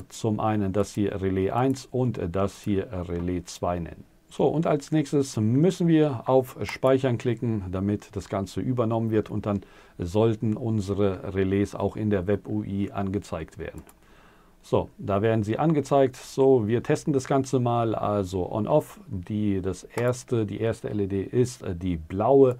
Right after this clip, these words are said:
und die zweite sollte die rote sein.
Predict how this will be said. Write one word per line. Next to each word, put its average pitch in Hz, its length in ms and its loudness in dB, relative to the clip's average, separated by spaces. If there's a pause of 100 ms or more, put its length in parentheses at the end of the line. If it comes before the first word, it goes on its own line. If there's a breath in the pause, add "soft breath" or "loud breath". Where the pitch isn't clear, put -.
(440 loud breath)
und 107 580 0
die 95 100 -4
zweite 95 680 -2 (120)
sollte 95 640 -6
die 87 160 -8
rote 95 380 0
sein. 78 260 -10